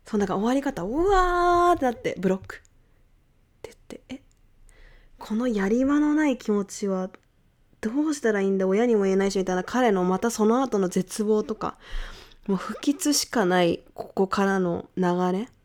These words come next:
とか、もう、もうこの流れ、もう分かりますか？もうほんと辛かった。もう見てて、もう胸が痛い。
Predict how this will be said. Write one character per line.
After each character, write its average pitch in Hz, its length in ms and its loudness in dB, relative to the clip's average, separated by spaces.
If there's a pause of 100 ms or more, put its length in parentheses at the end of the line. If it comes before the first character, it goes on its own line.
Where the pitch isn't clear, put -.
(600)
と - 100 -8
か、 180 200 0
も 175 720 -2 (240)
う、 190 40 -8
も 175 120 -2
う 175 40 -6
こ - 180 0
の 233 140 2
流 254 280 -2
れ、 240 140 -4
も 180 280 -4
う 196 80 -8
分 180 80 -8
か - 160 -8
り 247 60 0
ま 254 140 0
す 262 140 -10
か？ - 160 -16 (640)
も 185 180 -4
う - 20 -4
ほ 233 180 0
ん 220 160 2
と 226 120 0
辛 226 300 0
か 220 120 -6
っ 196 60 -8 (140)
た。 - 220 -10
も 185 100 -2
う 185 40 2
見 240 200 0
て 285 160 -2
て、 208 480 -2
も 240 140 0
う 220 40 -2
胸 247 360 0
が 302 140 0
痛 226 320 0
い。 240 420 0